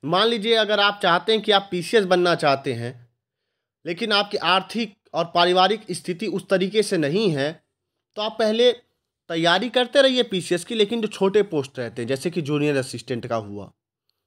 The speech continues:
या लोअर पीसीएस का हुआ, इन सबको भी ट्राई कर दे-, करते रहिए। तो उससे क्या होगा, यदि आप इन सब, आ,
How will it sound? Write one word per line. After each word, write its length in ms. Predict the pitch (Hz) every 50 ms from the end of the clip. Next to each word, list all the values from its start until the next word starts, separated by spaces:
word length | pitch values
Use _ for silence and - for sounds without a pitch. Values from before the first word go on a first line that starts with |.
| _ -
या 80 | 135 143
लोअर 340 | 151 160 175 180 196 196 190
पीसीएस 460 | - 160 143 127 - - 135 117 -
का 120 | - 123
हुआ, 360 | 113 113 107 104 107 107 - _ _ _ _ _ _ -
इन 140 | 139 147
सबको 280 | 147 175 165 160 - 185
भी 100 | 190 214
ट्राई 260 | 196 - 147 135 131
कर 140 | - 123 117
दे-, 180 | 110 110 - - _ _ _
करते 260 | - 135 117 117 135
रहिए। 360 | 120 117 110 104 104 104 95 - _ _ _ _ _ _ _ _ -
तो 60 | 196
उससे 260 | 214 190 - - 277
क्या 160 | - - 240
होगा, 340 | 220 214 214 208 233 226 220 220 208
यदि 300 | 185 190 190 185 233 226
आप 200 | 226 220 220 220 180
इन 120 | 196 208
सब, 260 | 202 - 220 202 214 _ _ _ _ _ _ -
आ, 460 | 135 160 165 165 160 156 156 151 143